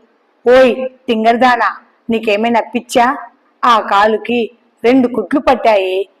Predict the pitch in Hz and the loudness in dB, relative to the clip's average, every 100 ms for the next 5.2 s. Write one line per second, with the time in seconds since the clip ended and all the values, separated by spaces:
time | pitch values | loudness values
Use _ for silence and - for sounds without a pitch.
0 | _ _ - 208 214 254 254 247 208 240 | _ _ -6 -2 0 0 0 -2 -2 -2
1 | 240 226 226 240 202 - _ - 240 220 | -2 -2 0 0 0 -10 _ -4 0 0
2 | - 190 202 233 226 190 - _ - 247 | 0 0 0 0 -2 -2 -6 _ -6 -4
3 | 214 254 254 285 254 - 240 247 330 - | -2 -2 -2 -2 -2 -2 0 2 0 -4
4 | - _ - 220 220 220 220 190 - 220 | -18 _ -6 -4 -4 -4 -4 -4 -2 -2
5 | 202 190 | 0 -2